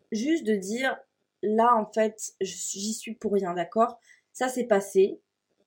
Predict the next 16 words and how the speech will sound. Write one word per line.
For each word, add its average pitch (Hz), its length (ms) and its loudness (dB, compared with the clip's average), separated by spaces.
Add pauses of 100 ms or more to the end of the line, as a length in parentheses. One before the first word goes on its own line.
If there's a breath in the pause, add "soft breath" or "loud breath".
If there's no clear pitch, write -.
(120)
Faut 214 100 4
arrêter 208 300 4
de - 40 -16
culpabiliser, 196 920 0
et 165 160 2
si - 440 -8
j'ai 220 120 0
vécu 196 300 2
ça, 247 340 4
c'est - 160 -12
qu'il - 160 -6
y - 20 -4
a 160 40 -6
des 165 80 -4
bonnes 208 200 2
raisons, 202 400 -2